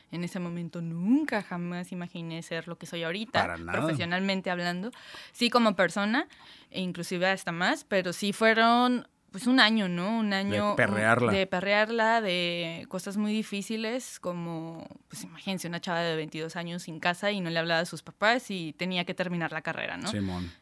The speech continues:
Speaker 1: Entonces, yo creo que esa experiencia amarga nos hizo ser como somos ahorita, ¿no? Porque valoramos mucho lo que tenemos ahorita, nuestra casita,
Speaker 2: Simón.
Speaker 1: nuestro, nuestros privilegios
Speaker 2: La
Speaker 1: como
Speaker 2: chispita.
Speaker 1: adultos, <laughs> nuestro, nuestro,
Speaker 2: Nuestro carrito.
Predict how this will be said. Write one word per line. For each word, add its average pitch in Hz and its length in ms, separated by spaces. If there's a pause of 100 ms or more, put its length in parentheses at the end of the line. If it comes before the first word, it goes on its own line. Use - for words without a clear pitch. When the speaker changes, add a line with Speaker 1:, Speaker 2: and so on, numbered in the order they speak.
Speaker 1:
Entonces, 214 880 (720)
yo 247 160
creo 285 200
que 285 100
esa 277 140
experiencia 220 1120 (280)
amarga 202 680 (280)
nos 196 280
hizo 208 360
ser 180 280
como 180 220
somos 175 180
ahorita, 170 300
¿no? 170 200
Porque 190 220
valoramos 208 640
mucho 208 400
lo 220 160
que 185 80
tenemos 170 400
ahorita, 180 460
nuestra 180 260
casita, 185 600
Speaker 2:
Simón. 180 140
Speaker 1:
nuestro, 170 760 (140)
nuestros 185 500
privilegios 190 840
Speaker 2:
La 135 80
Speaker 1:
como - 140
Speaker 2:
chispita. 175 320
Speaker 1:
adultos, 202 380
<laughs> - 640
nuestro, 202 280 (140)
nuestro, 196 260
Speaker 2:
Nuestro 113 180
carrito. 107 200